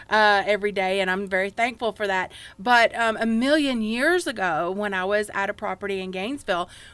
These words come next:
we actually had someone, um, fake a check. They took our information right off of, um, our check and made a check and went and cashed it at a local beverage store.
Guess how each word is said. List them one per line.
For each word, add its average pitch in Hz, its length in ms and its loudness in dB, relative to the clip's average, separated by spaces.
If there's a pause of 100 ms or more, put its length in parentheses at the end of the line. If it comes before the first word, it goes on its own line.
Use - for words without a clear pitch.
we 247 180 -4
actually 311 520 0
had 269 460 -2
someone, 208 840 -4 (360)
um, 233 480 2 (540)
fake 226 240 -10
a 269 60 -8
check. 262 640 -6
They 214 240 2
took 233 460 -6
our 196 240 2
information 233 880 -4 (280)
right 202 480 4
off 226 400 0
of, 214 440 0
um, 214 560 -2
our 214 200 -4
check 233 420 -4 (340)
and 269 280 2
made 269 240 0
a 262 60 -6
check 262 340 -6
and 208 160 -6
went 220 120 -4
and 240 120 -8
cashed 196 400 -6
it 277 180 -4
at 208 140 -4
a 214 80 -2
local 214 600 -2 (280)
beverage 208 580 0
store. 233 560 0